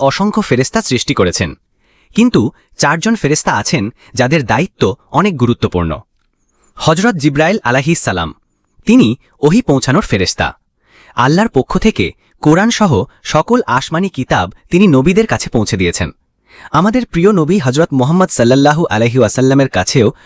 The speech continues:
ওহী এনেছেন এই জিবরাইল আজি। তিনি এমন এক ফেরেশতা, যিনি আল্লাহর বাণী নিয়ে মানুষের কাছে এসেছেন।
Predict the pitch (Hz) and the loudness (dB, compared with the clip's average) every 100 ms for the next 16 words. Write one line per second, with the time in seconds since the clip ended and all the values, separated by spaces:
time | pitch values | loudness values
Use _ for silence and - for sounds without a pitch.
0 | - - 143 202 175 104 113 196 _ 110 | -2 0 2 2 2 0 -2 -4 _ -2
1 | 110 120 127 147 220 95 85 - - _ | 0 0 2 2 0 -2 -6 -10 -14 _
2 | _ _ _ _ _ - 190 254 139 156 | _ _ _ _ _ 0 2 2 0 -2
3 | 220 247 - 185 - 104 135 _ _ - | -2 -4 -2 -2 -2 -4 -6 _ _ 0
4 | 156 220 - 123 143 202 131 113 160 220 | 2 2 0 0 0 -2 -2 0 2 2
5 | 107 - - 110 123 190 202 - - 85 | 0 -4 -2 0 2 0 -2 -2 -2 -4
6 | 87 - | -4 -6